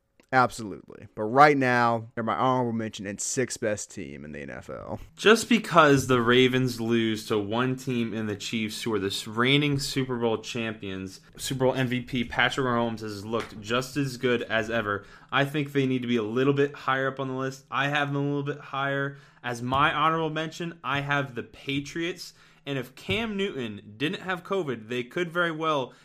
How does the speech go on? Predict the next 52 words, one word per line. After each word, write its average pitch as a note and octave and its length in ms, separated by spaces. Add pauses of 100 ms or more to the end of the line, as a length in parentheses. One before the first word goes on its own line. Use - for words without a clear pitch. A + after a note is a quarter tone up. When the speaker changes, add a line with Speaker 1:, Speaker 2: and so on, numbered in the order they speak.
Speaker 2:
be A#2+ 160
three B2+ 460
and D#3+ 140
one D#3+ 180
right A#2 220
now A2 300 (180)
with F3 360
a E3 60
win C#3+ 300
o-, C#3+ 180
over C3+ 300
the B2 100
Chiefs. A2+ 480 (340)
He A3+ 300
has D3 180
been C3+ 220
an A#2 140 (100)
excellent D#3 480
signing C#3+ 300
for C#3+ 80
the C#3 80
Patriots. C#3 440 (220)
He C4 180
may A#3 200
even G#3 220
be G#3+ 180
their D3+ 140
franchise E3 600
quarterback C3+ 640
and B2+ 140
get C#3+ 140
an C3+ 100
extension C#3+ 640
this C#3 220
offseason. A2+ 640 (280)
I D3 140
think F3+ 180
the D#3+ 80
Patriots D3+ 540
are B2+ 100
poised C3+ 760
to A#2+ 100
have B2 180
another C#3 720
playoff C#3 440
run. C3+ 580
They C3+ 140
are C3 180
the A2+ 140
second D3 420
best C#3+ 320
team C#3+ 260